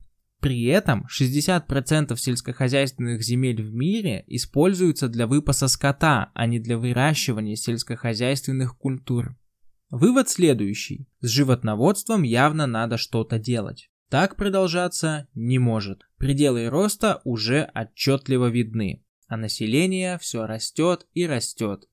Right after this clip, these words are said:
И все хотят кушать. А ведь развивающееся население хочет кушать мясо, а не кору деревьев. Что-то нужно предпринять, ведь такими темпами человечество неминуемо придёт к катастрофе.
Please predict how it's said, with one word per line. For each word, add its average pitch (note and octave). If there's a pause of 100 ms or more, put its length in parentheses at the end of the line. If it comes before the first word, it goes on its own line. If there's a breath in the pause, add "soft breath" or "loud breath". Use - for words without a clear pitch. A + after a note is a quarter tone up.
И A#2+
все E3+
хотят C#3
кушать. - (180)
А D#3+
ведь F3+
развивающееся C3
население A#2+
хочет D3+
кушать F#3
мясо, B2+
а B2+
не C#3+
кору E3
деревьев. A#2+ (380)
Что-то G3+
нужно D#3+
предпринять, B2+
ведь -
такими A#2+
темпами G#3+
человечество C3+
неминуемо C3
придёт A2+
к - (160)
катастрофе. A2+